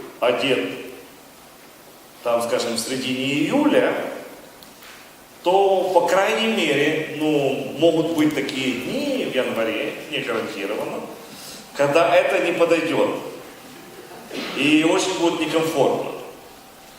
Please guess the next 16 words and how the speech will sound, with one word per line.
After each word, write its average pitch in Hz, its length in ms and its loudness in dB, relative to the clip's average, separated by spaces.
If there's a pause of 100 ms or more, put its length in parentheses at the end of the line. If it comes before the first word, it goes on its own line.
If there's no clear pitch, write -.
(220)
И 151 460 2
это 175 240 4
может 175 340 0
родить 165 400 2
последствия, 156 680 0
которые 143 460 0
могут 139 520 -2
повлиять 135 420 2
на 131 60 0
твое 127 220 0
здоровье 127 520 2 (540)
и 113 760 2
причинить 131 460 -4
тебе 120 260 -6
много 120 340 0
неудобств. 113 560 -4